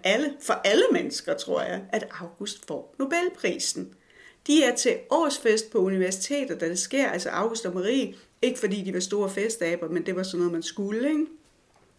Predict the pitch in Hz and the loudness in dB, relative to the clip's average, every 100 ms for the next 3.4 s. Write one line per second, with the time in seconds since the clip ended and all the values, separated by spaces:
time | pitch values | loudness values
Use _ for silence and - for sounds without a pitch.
0 | - - 190 185 196 190 165 160 196 190 | -12 -6 -2 -2 -2 -6 -8 -6 -6 -6
1 | 190 - - - - - - - 190 185 | -12 -18 -20 -20 -20 -20 -20 -4 0 2
2 | 180 185 190 330 311 - - 302 285 - | 2 0 2 4 4 2 0 0 0 -2
3 | 240 226 226 - | 0 0 -2 -10